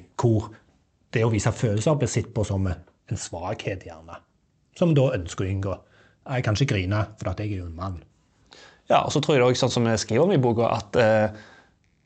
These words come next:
Speaker 2: følelser som fenomen er veldig misforstått. Sant? Vi tror det handler kun om å grine, eller om å være stupforelsket, eller om å være
Speaker 1: Rasende.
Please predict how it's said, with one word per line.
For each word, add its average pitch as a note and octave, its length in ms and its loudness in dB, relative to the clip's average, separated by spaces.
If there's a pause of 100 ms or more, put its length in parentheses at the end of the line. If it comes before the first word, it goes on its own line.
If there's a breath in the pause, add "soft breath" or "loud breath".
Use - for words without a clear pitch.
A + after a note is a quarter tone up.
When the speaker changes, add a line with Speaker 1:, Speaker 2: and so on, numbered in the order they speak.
(220)
Speaker 2:
følelser A#2+ 920 2 (100)
som A#2+ 260 0
fenomen A#2 460 2
er B2 60 2
veldig G#2 180 4
misforstått. - 640 -2
Sant? A2+ 200 -2
Vi A#2+ 60 0
tror A#2+ 180 0
det D3+ 80 2
handler A2+ 260 4
kun A2+ 340 0
om G#2+ 80 2
å A2 100 0
grine, A2 840 2
eller G#2+ 260 2
om G#2+ 80 2
å A2 80 4
være G#2+ 320 4
stupforelsket, C3 1300 2
eller A2 220 4
om G2+ 80 2
å G#2+ 80 2
være G#2+ 240 4
Speaker 1:
Rasende. - 680 -10